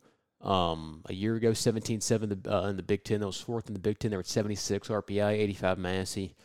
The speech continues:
Uh, they're picked fourth in the preseason, the Big Ten this year. So, um, but yeah, the, the rotation that I believe they will probably roll out, I think you would at least see two of these guys. Um, and this was the ro-, the first three guys they rolled out this weekend were, um, Riley Gowans.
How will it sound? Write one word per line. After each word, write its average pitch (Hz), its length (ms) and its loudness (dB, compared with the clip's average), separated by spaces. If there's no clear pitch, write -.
Uh, 104 160 2
they're 104 80 0
picked - 220 2
fourth 120 240 4
in 107 60 -2
the 101 40 -2
preseason, 110 480 0
the 98 60 -2
Big 95 220 0
Ten 101 160 2
this 101 200 2
year. 98 160 0
So, 101 280 0
um, 104 320 6
but 117 100 4
yeah, 127 140 8
the, 143 220 4
the 151 100 4
rotation 160 460 8
that 123 140 6
I 107 140 4
believe 110 560 2
they 113 140 8
will 113 120 2
probably 113 680 4
roll 117 300 4
out, 113 340 4
I 107 80 -2
think 113 240 -2
you 110 80 -4
would 101 100 0
at 107 60 0
least 110 120 2
see 90 100 -2
two - 180 -2
of 101 60 -2
these 85 140 -6
guys. 92 420 2
Um, 82 460 2
and 104 140 -2
this 98 140 2
was 95 80 -4
the 92 80 -2
ro-, 90 100 2
the 98 80 -12
first 101 200 0
three 95 140 0
guys 92 140 2
they 90 80 -2
rolled 87 260 0
out 87 220 2
this - 180 -8
weekend 95 320 -2
were, 85 220 0
um, 78 200 -4
Riley 101 340 2
Gowans. 98 760 0